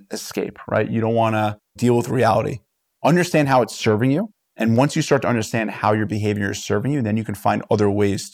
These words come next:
to replace that, right? So that's number one. Number two, I think it's fascinating that, like, I can only help people solve their problems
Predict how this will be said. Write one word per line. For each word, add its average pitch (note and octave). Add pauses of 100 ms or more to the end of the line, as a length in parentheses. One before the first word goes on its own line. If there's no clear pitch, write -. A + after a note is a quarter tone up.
to G#2 (360)
replace G2+
that, - (180)
right? -
So -
that's B2+
number A#2+
one. G#2 (240)
Number B2
two, D3
I C#3+
think C#3+
it's -
fascinating A2+
that, G2
like, G2+ (240)
I B2+
can C3
only D#3+
help D#3
people C#3
solve A#2
their A2+
problems G#2+